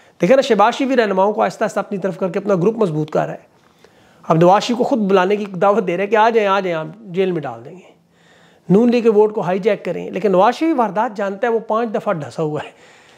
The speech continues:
उसने आने से इनकार कर दिया। और वैसे तो बुजदिल तो एक तो है ही, दूसरा ही कि वो पाकिस्तान में तब आए जब केक में हर चीज़ प्लेट में डाल के रेडी हो, जमानत हो, गारंटी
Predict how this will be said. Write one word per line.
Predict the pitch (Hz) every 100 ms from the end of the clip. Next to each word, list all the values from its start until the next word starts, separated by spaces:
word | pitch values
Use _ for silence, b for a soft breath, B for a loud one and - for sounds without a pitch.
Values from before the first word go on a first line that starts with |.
| b b -
उसने | 233 226
आने | 180 175
से | 196
इनकार | 185 190 214
कर | 196
दिया। | 170 170 - _ -
और | 208
वैसे | 220 247
तो | 240
बुजदिल | 185 156 214 233
तो | 254
एक | 226
तो | 233
है | 175
ही, | 180
दूसरा | 160 180 233
ही | 254
कि | 254
वो | 233
पाकिस्तान | 214 208 - 240
में | 233
तब | 240 220
आए | 226
जब | 233 226
केक | 233 233 240
में | 208
हर | 214
चीज़ | - 240 214 -
प्लेट | 202 202
में | 185
डाल | 165 156
के | 156
रेडी | 160 160 156
हो, | 123 - _ _ _
जमानत | 226 247 277 277 214
हो, |
गारंटी | 185 247 285 247